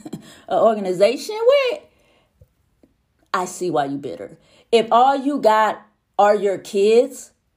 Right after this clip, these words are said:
and nobody else, <laughs> I see why you bitter. Work on being bitter, your bitterness, like,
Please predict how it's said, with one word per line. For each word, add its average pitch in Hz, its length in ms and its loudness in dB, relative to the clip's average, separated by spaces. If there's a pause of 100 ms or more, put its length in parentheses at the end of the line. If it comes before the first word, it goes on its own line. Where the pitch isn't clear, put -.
and 190 180 0
nobody 202 540 2
else, 254 380 0 (480)
<laughs> - 680 -14
I 202 120 2
see 262 260 -4
why 214 160 4
you 165 140 -2
bitter. - 380 -4 (440)
Work 220 400 0
on 285 240 -4
being 190 400 -2
bitter, 185 800 0
your 190 160 2
bitterness, 170 920 -2
like, 175 300 -4